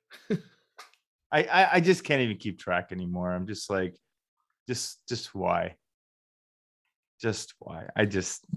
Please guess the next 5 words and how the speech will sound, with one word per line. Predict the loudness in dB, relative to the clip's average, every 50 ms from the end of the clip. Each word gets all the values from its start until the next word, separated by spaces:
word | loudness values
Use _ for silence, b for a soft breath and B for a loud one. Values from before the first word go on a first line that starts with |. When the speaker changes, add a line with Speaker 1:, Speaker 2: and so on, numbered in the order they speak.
| -10 -6 0
Speaker 2:
I'm | 2 2 2 4
so | 4 4
over | 4 4 2 4 6 6 6 6
it. | 4 2 0 4 4 4 8 8
<laughs> | 8 8 10 8 8 8 8 10 8 8 10 10 8 8 8 8 6 4 4 4 4